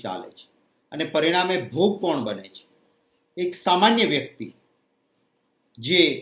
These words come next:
આમાં બેસીને નીકળે, એ, એ વ્યક્તિઓને એક આર્થિક પરિસ્થિતિ, એના કારણો, બસોની કે પબ્લિક ટ્રાન્સપોર્ટેશનની સારી સુવિધા નહીં હોવાના કારણે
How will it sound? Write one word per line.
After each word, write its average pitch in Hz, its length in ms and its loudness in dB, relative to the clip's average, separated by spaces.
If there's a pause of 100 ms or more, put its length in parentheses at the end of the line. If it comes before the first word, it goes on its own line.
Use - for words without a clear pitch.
(380)
આમાં 135 300 -4
બેસીને 156 400 -4
નીકળે, 135 380 -6 (1400)
એ, 208 100 2 (240)
એ - 20 2 (140)
વ્યક્તિઓને 240 720 0 (120)
એક 220 120 -2
આર્થિક 170 500 2
પરિસ્થિતિ, 208 600 -4 (160)
એના 175 240 2 (500)
કારણો, 185 420 4 (1040)
બસોની 233 680 4
કે 214 100 4 (160)
પબ્લિક 175 360 0
ટ્રાન્સપોર્ટેશનની 208 1000 0
સારી 196 360 2
સુવિધા 208 380 2
નહીં 190 180 0
હોવાના 185 440 0
કારણે 160 260 0